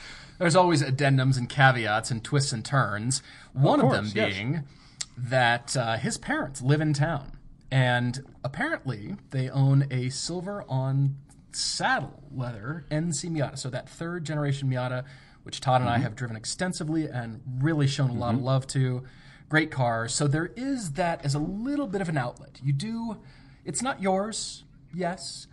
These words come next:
Speaker 1: but it sounds like you can kinda wheedle and get it out of your folks whenever and go take it for a drive. So there is
Speaker 2: Sure.
Speaker 1: that, that little
Speaker 2: Yeah.
Speaker 1: sort of sports car Band-Aid that is there to, you know, cover up the wound sometimes. But,
Speaker 2: Yeah.
Speaker 1: uh,
Speaker 2: It's an outlet.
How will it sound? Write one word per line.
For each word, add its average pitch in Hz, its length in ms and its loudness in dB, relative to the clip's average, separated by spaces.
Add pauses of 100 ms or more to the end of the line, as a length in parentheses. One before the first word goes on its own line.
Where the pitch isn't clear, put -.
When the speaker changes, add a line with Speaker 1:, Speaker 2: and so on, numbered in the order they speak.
(280)
Speaker 1:
but 175 120 -2
it 160 80 -6
sounds 196 300 -2
like 190 240 -2
you 180 220 -4
can 185 520 -6
kinda 180 460 -4
wheedle 175 480 -4
and 165 180 -2
get 156 140 -4
it 160 80 -2
out 151 160 0
of 147 80 -4
your 151 80 -2
folks 139 440 -4
whenever 139 580 2
and 123 260 -4
go 123 200 -6
take 123 280 -8
it 143 100 -12
for 135 80 -4
a 120 60 -4
drive. 113 360 -8 (400)
So - 140 -2
there 175 140 2
is 233 300 -4
Speaker 2:
Sure. 139 200 4
Speaker 1:
that, 139 260 -2
that 143 200 0
little 156 520 0
Speaker 2:
Yeah. 131 260 6
Speaker 1:
sort 147 200 0
of 131 100 2
sports 147 380 -4
car 139 220 2
Band-Aid 131 720 2
that 131 100 -2
is 127 400 -4
there 131 500 2
to, 123 180 -6 (260)
you 131 80 -2
know, 107 80 -10
cover 143 240 0
up 139 100 0
the 139 60 -2
wound 139 640 4
sometimes. 139 640 0 (640)
But, 160 260 6
Speaker 2:
Yeah. 156 120 4 (300)
Speaker 1:
uh, 160 260 4
Speaker 2:
It's 151 80 6
an 151 80 4
outlet. 151 300 -2